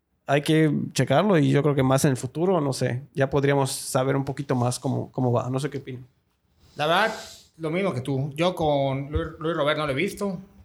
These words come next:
Speaker 2: No soy experto en ligas menores. Vendría a decirles alguna mentira. Yo no lo agarraría tan alto.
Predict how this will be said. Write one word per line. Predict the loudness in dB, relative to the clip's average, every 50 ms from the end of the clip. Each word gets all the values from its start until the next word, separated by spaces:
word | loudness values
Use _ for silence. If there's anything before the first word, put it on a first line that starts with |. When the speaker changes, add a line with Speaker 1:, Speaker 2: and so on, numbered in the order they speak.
| _ -8
Speaker 2:
No | -4 -2 -2 -2
soy | 0 -2 -4
experto | -4 -4 -4 -4 -4 -4 -4 -4
en | -4
ligas | -4 -4 -6 -6
menores. | -8 -8 -6 -6 -6 -6 -6 -8 -10 -14 -10
Vendría | -6 -6 -4 -2 -2 -2 0 0 -2
a | -2
decirles | -4 -8 -10 -8 -6 -6 -6 -6 -8
alguna | -10 -12 -10 -10 -10
mentira. | -10 -12 -14 -12 -8 -6 -6 -6 -6 -8 -12 _ _ _ _ _ _ _ _ -14 -8
Yo | -2 2 4 4 4 4
no | 4 2
lo | 2 2
agarraría | 0 0 -2 -2 -2 -2 -2 -2
tan | -2 -2 0
alto. | 0 0 0 0 -2 -2 -2 -4 -10